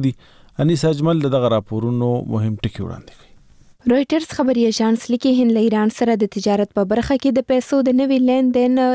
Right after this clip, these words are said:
Speaker 2: نظام جوړولو لپاره مختلفې لارې چارې ګوري. دا په داسې حال کې ده چې د هند بانکونه د امریکا لخوا په ایران د ممکنه اقتصادي بندیزونو لګولو له وجې له دې هیواد سره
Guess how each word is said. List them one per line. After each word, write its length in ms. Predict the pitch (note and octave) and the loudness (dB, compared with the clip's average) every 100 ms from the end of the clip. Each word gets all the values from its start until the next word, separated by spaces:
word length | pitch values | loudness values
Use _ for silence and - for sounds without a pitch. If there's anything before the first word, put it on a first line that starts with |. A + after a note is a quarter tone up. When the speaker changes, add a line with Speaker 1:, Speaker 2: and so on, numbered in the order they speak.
| A#3 | 2
Speaker 2:
نظام 340 | G#3 A3+ A3+ A3 | 0 0 0 0
جوړولو 360 | G#3 G3+ A3+ A#3+ | 0 0 2 0
لپاره 340 | A#3 - A#3+ A3+ | 0 -2 0 2
مختلفې 480 | G#3+ - G3+ G3+ G#3 | 0 -2 -2 0 0
لارې 200 | G3 G#3 - | 0 -2 -2
چارې 200 | G3+ A3+ G3+ | 0 0 2
ګوري. 240 | G3+ F#3 G3 A3+ _ - B3+ | 2 2 -2 -6 _ -4 -2
دا 60 | B3+ | 0
په 80 | C#4+ | -2
داسې 180 | C#4 D4 D4 | 0 0 0
حال 120 | E4 | 0
کې 80 | E4 D#4 | 0 0
ده 80 | D#4 D#4 | 0 0
چې 180 | C#4 A3+ | 0 2
د 100 | A#3 B3+ | 2 2
هند 240 | D4 A#3+ | 2 2
بانکونه 480 | G#3+ G3 A#3+ A#3+ C#4 - - - B3 | 0 0 2 2 0 -6 -20 -2 2
د 40 | |
امریکا 280 | B3+ C4+ D#4 D#4+ | 2 2 2 0
لخوا 260 | D4 D4 C#4 C4 | 0 0 0 0
په 160 | A3 - | -2 0
ایران 300 | G#3+ A3+ B3+ | 0 2 2
د 100 | A#3+ A3 | 2 2
ممکنه 420 | G#3 G#3 G#3+ A#3 | 0 0 0 0
اقتصادي 500 | - A3 G3+ G3+ A3+ G3+ | -2 -2 0 0 0 2
بندیزونو 560 | G3+ G3+ G#3 A#3 B3 A#3 | 2 2 0 2 2 2
لګولو 480 | G#3 G3 G#3+ A#3+ A#3+ A3 | 0 0 2 2 2 2
له 80 | G3 G#3 | 0 0
وجې 440 | A#3 C#4 C#4 - - | 2 0 -2 -4 -2
له 80 | A#3+ | 0
دې 180 | C4 C4 | 0 0
هیواد 320 | B3+ C4 D4 - | 0 0 -2 -4
سره 240 | C#4+ C4+ | 0 0